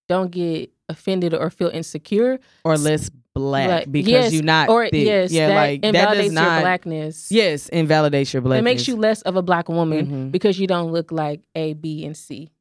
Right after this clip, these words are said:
Speaker 2: Yeah.
Speaker 1: D, E, F, G, H, whatever.
Speaker 2: Mm-hmm.
Speaker 1: Your examples. So I feel like within, okay, so this is my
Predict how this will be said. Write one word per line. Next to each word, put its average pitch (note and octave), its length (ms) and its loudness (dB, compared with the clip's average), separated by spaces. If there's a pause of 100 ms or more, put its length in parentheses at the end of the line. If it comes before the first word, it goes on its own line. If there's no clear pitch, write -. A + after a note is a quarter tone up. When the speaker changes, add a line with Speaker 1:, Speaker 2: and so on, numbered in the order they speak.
Speaker 2:
Yeah. D3 340 0
Speaker 1:
D, C3+ 80 -8
E, D3 180 -16
F, D3+ 120 -8
G, C#3+ 180 -18
H, D#3+ 140 -18
whatever. C#3+ 360 -10 (160)
Speaker 2:
Mm-hmm. D#3 300 -10
Speaker 1:
Your F3+ 100 0
examples. E3+ 720 -8 (960)
So A#3+ 400 2
I A#3 160 0
feel D#4 200 -2
like C#4 480 0 (680)
within, C#4 1000 0 (680)
okay, E3+ 380 -8
so F3 480 -2
this A#3+ 160 -6
is G#3 80 -4
my E3 380 -4